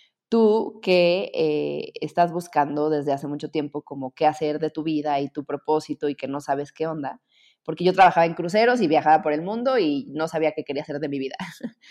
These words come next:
Eh, me dijo, "¿Por qué no te dedicas a esto?". Y cuando llegué a mi casa después de la mudanza dije, "¿Pero qué es esto? O sea, ¿cómo se llama? ¿Cómo se come? ¿Cómo se hace?". Y cuando lo busqué en español, pues no salió nada, porque en ese momento, dos mil once, no existía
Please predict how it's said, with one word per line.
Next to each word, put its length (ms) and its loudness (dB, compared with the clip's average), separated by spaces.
Eh, 640 2
me 140 2
dijo, 280 2
"¿Por 140 -2
qué 80 -4
no 120 -4
te 80 2
dedicas 360 0
a 100 2
esto?". 400 -4
Y 380 -8
cuando 240 -4
llegué 160 -2
a 40 -6
mi 120 -8
casa 260 0
después 260 -4
de 60 -4
la 100 -2
mudanza 360 -8
dije, 240 -4
"¿Pero 240 -6
qué 100 -2
es 180 -10
esto? 360 -8
O 80 -12
sea, 160 -12
¿cómo 200 -8
se 220 -6
llama? 340 4
¿Cómo 180 -4
se 100 -6
come? 380 4
¿Cómo 220 -4
se 140 -2
hace?". 320 -2
Y 260 -4
cuando 300 6
lo 120 6
busqué 460 2
en 100 0
español, 560 0
pues 140 -6
no 120 -6
salió 260 -6
nada, 360 -6
porque 220 -10
en 100 -8
ese 140 -12
momento, 420 -6
dos 180 -6
mil 160 -4
once, 260 -6
no 160 -6
existía 720 -8